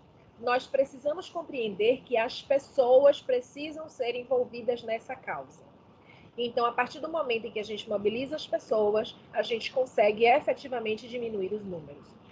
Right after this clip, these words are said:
Fazendo o Maio Laranja, como a gente tá fazendo esse mês, durante todos os dias uma abordagem e uma atenção sobre o tema, a gente tá construindo uma proposta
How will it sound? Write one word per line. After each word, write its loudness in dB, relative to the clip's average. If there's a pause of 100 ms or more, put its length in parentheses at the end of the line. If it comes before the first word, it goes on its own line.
(220)
Fazendo 2
o -6
Maio 4
Laranja, 0
como -4
a -4
gente -10
tá -6
fazendo -4
esse -4
mês, -6 (240)
durante 0 (100)
todos 6
os -18
dias 0
uma -4
abordagem -2
e -14 (180)
uma -6
atenção -8
sobre -6
o -12
tema, -10 (540)
a 4
gente -4
tá 4
construindo -8
uma -2
proposta 2